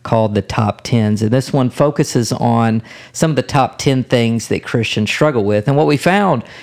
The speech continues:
when we do these types of things is that there's at least one thing that you'll be able to resonate with. Uh, we ask that, hey, if you like or anything that you hear, definitely subscribe. We'd love to have you.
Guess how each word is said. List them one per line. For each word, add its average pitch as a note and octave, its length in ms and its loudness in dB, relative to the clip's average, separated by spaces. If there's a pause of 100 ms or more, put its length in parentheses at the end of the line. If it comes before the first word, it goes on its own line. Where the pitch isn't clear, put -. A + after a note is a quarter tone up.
(180)
when B2+ 120 2
we A#2+ 140 2
do D3 460 2
these B2+ 380 -2
types - 380 -2
of A#2 120 0
things A#2+ 420 0
is A2+ 160 0
that A2 320 -2 (240)
there's D#3+ 220 2
at E3+ 80 2
least E3 260 0
one E3 380 2
thing G#2+ 440 0
that G2 180 -4
you'll C3 180 2
be A#2 220 2
able A2+ 180 2
to - 160 -4
resonate A#2 480 0
with. A#2 340 0 (360)
Uh, A2+ 340 2
we B2+ 160 4
ask A#2+ 160 0
that, A#2 100 0
hey, A#2+ 160 2
if G#2+ 140 -4
you A#2 220 2
like B2 420 0
or - 260 -4
anything D3+ 460 2
that C3 60 0
you A#2 160 -2
hear, C3 240 2
definitely A#2+ 260 0
subscribe. A2+ 640 -2 (300)
We'd A#2+ 160 2
love A#2 220 2
to A2 60 4
have G#2+ 300 2
you. A2 260 2